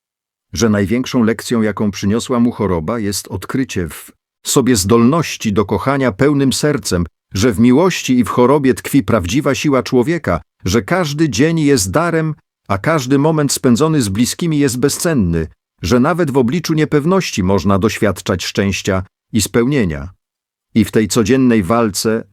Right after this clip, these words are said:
Rafał uczył się akceptacji swojego życia w pełni z miłością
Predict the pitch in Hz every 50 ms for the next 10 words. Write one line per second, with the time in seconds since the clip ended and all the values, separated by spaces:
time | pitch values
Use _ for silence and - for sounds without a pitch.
0 | _ _ - - 123 120 - 120 117 113 - - 147 139 - - 139 123 - -
1 | 120 110 104 - - 110 98 - - 123 117 - - 117 98 - - 113 110 110
2 | 101 107 98 87 127 117 - 110 98 - - 123 117 110 113 110 98 92 107 107
3 | 107 123 139 131 - - - - 156 165 185 202